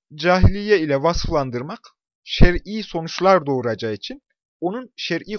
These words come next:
kurallara uygun düşmesi gerekir. Cahiliye kelimesi Kur'an'da şu manalarda kullanılmıştır. Ali İmran elli dördüncü ayetinin meali şu şekilde.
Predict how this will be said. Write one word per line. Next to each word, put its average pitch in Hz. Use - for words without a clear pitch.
kurallara 147
uygun 151
düşmesi 120
gerekir. 92
Cahiliye 196
kelimesi 214
Kur'an'da 190
şu -
manalarda 160
kullanılmıştır. 101
Ali 170
İmran 190
elli 170
dördüncü 170
ayetinin 123
meali 151
şu -
şekilde. 90